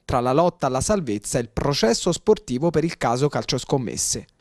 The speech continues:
Questa volta al cospetto del club aquilano si era presentato un gruppo di imprenditori, tra cui Enrico Folgori, ex vicepresidente del Martina Franca,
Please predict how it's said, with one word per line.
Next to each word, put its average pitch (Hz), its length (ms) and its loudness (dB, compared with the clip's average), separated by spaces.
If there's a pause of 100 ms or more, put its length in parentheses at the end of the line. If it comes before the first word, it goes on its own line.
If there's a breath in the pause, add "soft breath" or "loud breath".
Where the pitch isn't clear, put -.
(200)
Questa 156 320 4
volta 262 380 4
al 143 120 -2
cospetto 180 520 0
del 139 160 -2
club 190 260 2
aquilano 202 640 2
si - 120 2
era 175 140 4
presentato 180 680 -2
un 143 100 -4
gruppo 208 380 2
di 185 60 -2
imprenditori, 180 680 2
tra 147 200 0
cui 190 240 0
Enrico 175 420 0
Folgori, 131 680 2
ex 135 360 -2
vicepresidente 160 800 0
del 165 140 0
Martina 185 380 0
Franca, 180 520 0